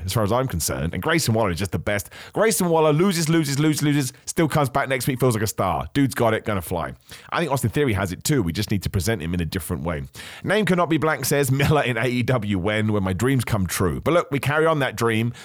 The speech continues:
I do a cheap plug here 'cause it all ties in. December thirtieth in the Ballroom, Progress Wrestling. It's me versus Tate in a street fight. Tate Mayfair's. All go, go annoy him on Twitter 'cause it'll be funny.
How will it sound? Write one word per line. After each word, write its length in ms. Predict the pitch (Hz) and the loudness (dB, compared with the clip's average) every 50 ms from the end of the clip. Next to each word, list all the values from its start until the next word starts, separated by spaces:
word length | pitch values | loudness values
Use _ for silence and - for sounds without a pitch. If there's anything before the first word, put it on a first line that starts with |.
| - - | -10 -4
I 80 | - 120 | -2 0
do 80 | 139 139 | 0 0
a 60 | 127 | 0
cheap 200 | - 151 139 - | 0 0 0 0
plug 280 | - 123 120 120 107 | 0 0 0 2 2
here 140 | - 120 120 | 2 2 2
'cause 120 | 113 110 117 | 2 0 0
it 60 | - | 2
all 120 | 120 113 | 2 2
ties 300 | 95 - 117 113 107 90 | 2 2 2 2 2 2
in. 120 | 107 107 104 | 0 0 0
December 320 | 110 - - 135 135 127 | 0 0 0 0 0 0
thirtieth 460 | - - 139 135 113 110 101 87 - | 0 2 2 2 2 2 0 0 0
in 60 | 110 | 0
the 80 | 113 107 | 0 2
Ballroom, 420 | 90 135 143 135 117 104 95 82 | 2 2 4 4 2 2 0 0
Progress 400 | 78 - 123 120 120 117 113 - | 0 0 0 2 2 2 0 0
Wrestling. 280 | - 120 117 - 98 87 | 0 -2 -2 -2 -2 -4
It's 80 | 87 98 | -2 0
me 160 | 120 139 135 | 0 0 2
versus 300 | 95 127 123 117 - 110 | 2 2 2 0 0 -2
Tate 360 | - - - 156 113 90 - - - - - - - | -2 0 0 0 0 -2 -4 -10 -20 -20 -14 -8 -4
in 100 | - 110 | -2 0
a 40 | |
street 300 | 107 - - 143 139 - | 0 0 0 -2 -2 -2
fight. 260 | - - 95 82 - - | -2 -4 -4 -4 -4 -4
Tate 180 | - 107 - | -4 -4 -2
Mayfair's. 600 | 107 113 107 101 85 - 92 80 69 58 - - - - - - _ _ - | -2 -2 -2 -2 -2 -4 -4 -6 -6 -6 -10 -14 -16 -18 -20 -20 _ _ -2
All 140 | - 147 | 0 0
go, 300 | 139 123 147 131 127 123 | 2 2 2 2 2 2
go 160 | 120 - 131 143 | 2 2 2 2
annoy 240 | 135 131 127 123 | 2 2 2 2
him 80 | 117 107 | 2 2
on 100 | 107 95 | 0 0
Twitter 320 | - - 104 92 95 98 | 0 0 0 2 0 0
'cause 100 | 101 - | -2 -2
it'll 120 | 107 95 85 | -2 -2 0
be 80 | 90 | -2
funny. 420 | 85 - - 104 95 85 76 73 | -2 -2 -2 -2 -2 -2 -2 -4